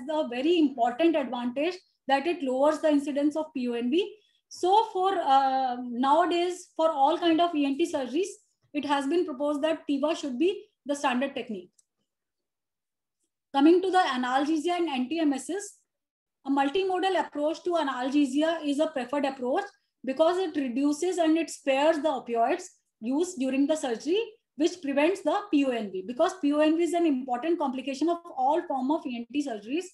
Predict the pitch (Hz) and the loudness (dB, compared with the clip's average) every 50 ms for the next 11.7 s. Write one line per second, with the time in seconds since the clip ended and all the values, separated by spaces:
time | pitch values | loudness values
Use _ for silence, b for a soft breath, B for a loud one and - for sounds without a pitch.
0 | _ _ _ _ _ _ _ _ _ _ - 269 294 339 392 453 466 440 359 330 | _ _ _ _ _ _ _ _ _ _ -2 0 0 2 2 0 0 2 0 0
1 | 320 320 - 359 359 381 370 330 311 285 269 269 269 277 320 330 359 - - - | 0 0 -2 -2 -2 -2 -2 -4 -4 -2 -2 -2 -2 -2 -2 -2 -2 -4 -6 -10
2 | 226 262 262 - 294 302 320 320 381 370 - 302 269 269 277 320 339 330 - 285 | -10 -10 -8 -4 -2 -2 0 -2 -2 -4 -2 0 0 0 0 0 -4 -4 -4 -4
3 | 262 233 214 240 320 359 381 370 B B B B B B _ _ - 254 262 262 | -4 -4 -2 0 0 0 0 -2 B B B B B B _ _ -4 0 0 0
4 | 262 254 - 277 262 262 294 302 359 370 294 302 269 285 294 311 302 330 339 370 | 0 0 0 0 4 6 6 6 6 4 2 2 2 2 2 2 2 2 0 0
5 | 359 339 269 247 240 247 247 302 302 302 - 294 262 247 262 339 392 381 - _ | 0 -2 -2 -4 -4 0 0 0 0 0 -2 -2 -2 -2 -2 -4 -6 -8 -12 _
6 | _ _ _ _ _ 294 320 339 285 247 262 262 254 - - 330 330 370 392 381 | _ _ _ _ _ 2 2 2 4 2 0 -2 0 0 0 2 2 2 2 2
7 | 370 349 330 285 262 262 254 330 311 254 254 254 269 277 311 302 330 320 320 294 | 0 0 0 0 0 0 -2 -2 -2 -4 -4 -4 0 2 2 2 2 0 -2 -4
8 | 262 233 262 330 320 - 285 240 240 262 285 330 339 277 285 247 254 247 247 262 | -6 -4 -4 -6 -4 -2 -2 0 2 2 2 0 0 0 -2 -2 -2 -4 -2 -2
9 | 294 359 427 440 440 - - _ - 254 240 226 240 247 247 247 226 - 208 170 | 0 0 0 -2 -2 -8 -14 _ -12 -8 -4 -2 -2 0 0 -2 -4 -6 -8 -10
10 | 160 160 - _ _ _ _ _ _ _ _ _ _ _ _ - 233 294 320 330 | -12 -14 -20 _ _ _ _ _ _ _ _ _ _ _ _ -2 2 4 6 6
11 | 285 277 277 302 359 359 370 349 349 320 349 349 370 392 | 6 4 4 4 4 4 4 4 4 4 2 2 0 0